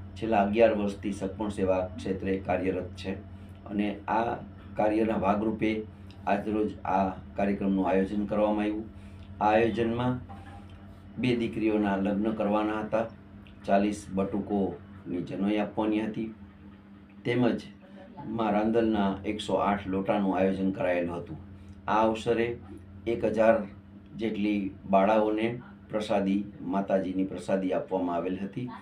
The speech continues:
અને સાથે ગિફ્ટ આપવામાં આવી હતી. બ્લડ ડોનેશન કેમ્પની અંદર પચીસ બોટલ રક્તદાન થયેલ છે અને તેમાં દરેક, અ, દાતા અને ડોનરને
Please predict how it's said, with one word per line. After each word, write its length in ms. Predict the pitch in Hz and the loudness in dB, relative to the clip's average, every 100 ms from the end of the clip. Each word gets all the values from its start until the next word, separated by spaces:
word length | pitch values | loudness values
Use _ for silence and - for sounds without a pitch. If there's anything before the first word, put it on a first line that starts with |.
| - | -12
અને 320 | - - 104 | -12 -6 -4
સાથે 320 | 101 98 98 101 | 0 0 2 0
ગિફ્ટ 300 | 98 104 95 | -2 0 0
આપવામાં 420 | - 87 80 80 | -2 -2 -4 -4
આવી 180 | 80 78 | -4 -6
હતી. 200 | - - - - - - - - | -10 -12 -14 -20 -20 -20 -20 -4
બ્લડ 220 | 101 127 | 2 2
ડોનેશન 480 | 120 120 123 123 120 | 2 0 0 0 -2
કેમ્પની 460 | 117 110 110 107 104 | -2 0 0 0 2
અંદર 300 | 95 98 104 - - - - - - - | 2 2 -2 -6 -18 -20 -20 -20 -20 -6
પચીસ 420 | - - 123 120 - - - - - 110 | -4 -2 -4 -8 -10 -20 -20 -20 -6 0
બોટલ 440 | 107 110 107 95 - 95 90 | 2 2 2 -2 -8 -8 -4
રક્તદાન 520 | 101 113 101 98 95 | -4 0 2 2 2
થયેલ 300 | 98 98 95 | 2 0 0
છે 180 | 117 120 - - - - | -4 -8 -10 -20 -20 -8
અને 320 | 98 104 110 | -2 0 0
તેમાં 580 | 107 104 113 113 110 107 - - 98 | -2 0 2 2 0 -4 -10 -6 0
દરેક, 420 | 110 113 101 98 | 2 2 -4 -6
અ, 100 | 101 104 101 101 95 92 | -2 0 2 2 2 0
દાતા 260 | 101 107 110 | 2 2 2
અને 200 | 104 98 | 2 2
ડોનરને 560 | 98 98 101 101 131 | 2 2 0 0 -2